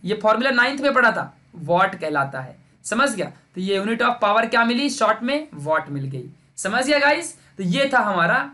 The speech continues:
वाट का फॉर्मूला। इस तरीके से गाइस हम सारे कॉन्सेप्ट को अच्छे से सीख सकते हैं,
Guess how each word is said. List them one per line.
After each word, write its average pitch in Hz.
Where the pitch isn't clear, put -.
वाट 156
का -
फॉर्मूला। 135
इस 302
तरीके 247
से 254
गाइस 220
हम 233
सारे 196
कॉन्सेप्ट 190
को 190
अच्छे 170
से 175
सीख 214
सकते 165
हैं, 135